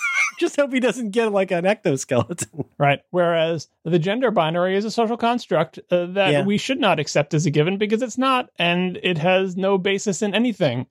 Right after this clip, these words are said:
Speaker 2: And so, you know, it's, it, I hope I'm always able to distinguish between the B S and the real,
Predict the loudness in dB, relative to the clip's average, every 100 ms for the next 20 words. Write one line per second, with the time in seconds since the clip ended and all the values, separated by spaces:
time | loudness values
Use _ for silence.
0 | -4 0 0 2 2 2 2 0 0 0
1 | -2 -6 -2 -2 0 0 0 0 0 -2
2 | -2 0 0 0 -2 -2 0 0 -2 -2
3 | -2 0 0 -2 -2 0 0 -4 -8 -10
4 | _ _ _ _ -2 0 0 0 0 0
5 | 0 -2 -4 _ _ -14 -4 -2 0 0
6 | -2 -4